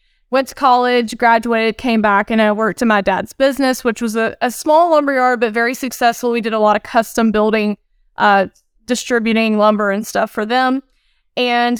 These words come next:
then I went and worked for a big Fortune five hundred for ten years and was able to kinda work in a niche part of their business, which was really cool because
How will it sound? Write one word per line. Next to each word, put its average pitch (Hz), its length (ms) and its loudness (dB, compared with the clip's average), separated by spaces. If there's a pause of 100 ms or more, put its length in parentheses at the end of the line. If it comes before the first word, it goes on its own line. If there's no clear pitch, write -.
then 233 160 0
I 247 100 2
went 254 180 -2
and 254 100 -2
worked 247 200 -4
for 247 140 -2
a 240 60 -2
big 233 180 -2
Fortune 247 380 -4
five 226 180 2
hundred 240 320 -2
for 208 140 -4
ten 202 240 -2
years 196 400 -2
and 233 180 2
was 233 140 0
able 254 240 2
to 269 80 0
kinda 285 240 0
work 262 240 -2
in 254 80 0
a 220 80 -2
niche 226 480 -2
part 240 400 0
of 226 520 0 (140)
their 226 220 0
business, 220 500 -2
which 254 220 -4
was 226 160 -10
really 269 320 0
cool 240 400 -6
because 226 480 -2